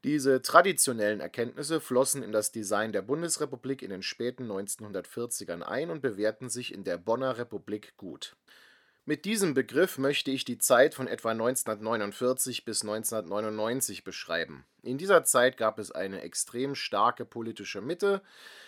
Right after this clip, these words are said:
einen breiten Konsens über gesellschaftspolitische Schlüsselfragen, wenige Parteien, klare politische Lager und verhältnismäßig einfache, stabile politische Mehrheiten.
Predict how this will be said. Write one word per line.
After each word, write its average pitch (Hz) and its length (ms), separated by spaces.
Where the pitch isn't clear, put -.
einen 113 320
breiten 147 420
Konsens 120 640
über 113 220
gesellschaftspolitische 113 1200
Schlüsselfragen, 147 1040
wenige 127 420
Parteien, 135 760
klare 131 380
politische 123 540
Lager 107 460
und 95 100
verhältnismäßig 104 1000
einfache, 120 500
stabile 107 540
politische 98 580
Mehrheiten. 71 640